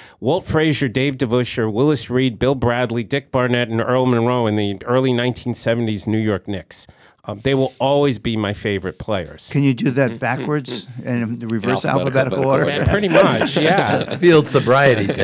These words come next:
Speaker 1: Yeah, I mean, so there is that element, but on the other hand, as Jerry Seinfeld famously said, we root for laundry, right? We, we, we root for the fabric of the team that has a logo, and, you know,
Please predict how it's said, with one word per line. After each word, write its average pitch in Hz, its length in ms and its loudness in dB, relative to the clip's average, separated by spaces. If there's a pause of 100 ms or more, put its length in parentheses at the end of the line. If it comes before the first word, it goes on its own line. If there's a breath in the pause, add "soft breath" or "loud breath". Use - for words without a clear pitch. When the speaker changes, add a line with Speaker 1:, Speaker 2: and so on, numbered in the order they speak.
Speaker 1:
Yeah, 214 380 -2
I - 160 -2
mean, 151 320 2 (280 loud breath)
so 175 400 0
there 156 220 0
is 175 160 0
that 175 400 -4
element, 156 540 -2 (320)
but 156 160 0
on 156 120 2
the 156 140 2
other 196 240 2
hand, 139 300 0
as 123 160 -2
Jerry 127 260 0
Seinfeld 131 540 -2
famously 107 580 -4
said, 101 340 -4
we 113 120 0
root 139 260 0
for 117 180 -4
laundry, 101 680 -4 (380 soft breath)
right? 104 280 -4 (280 loud breath)
We, 127 280 0
we, 123 360 -2
we 123 120 0
root 123 280 0
for 127 340 0
the 101 160 -6
fabric 127 640 -4
of 98 140 -10
the 101 80 -12
team 135 400 -2
that 98 160 -4
has 117 240 -6
a 104 40 -8
logo, 98 640 -2
and, 95 460 -8 (260 loud breath)
you 117 100 -2
know, 101 300 -2